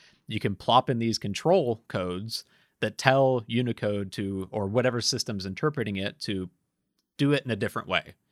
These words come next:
So I could force a English word to be written out right to left instead of left to right. I could force a sentence full of words to be written out right to left instead of left to right, all using these control characters and these control codes,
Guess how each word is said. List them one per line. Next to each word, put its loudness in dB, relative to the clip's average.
So 0
I 8
could 4
force 4
a 4
English 2
word 4
to 0
be 2
written 2
out 0
right -2
to -4
left 0
instead -4
of -8
left -6
to -6
right. 2
I 2
could -2
force 2
a 0
sentence 2
full 4
of 2
words 6
to -6
be 2
written 2
out 4
right 2
to 0
left 2
instead 0
of -2
left 0
to -4
right, 0
all 6
using 0
these 0
control -4
characters 0
and -8
these -6
control -4
codes, -10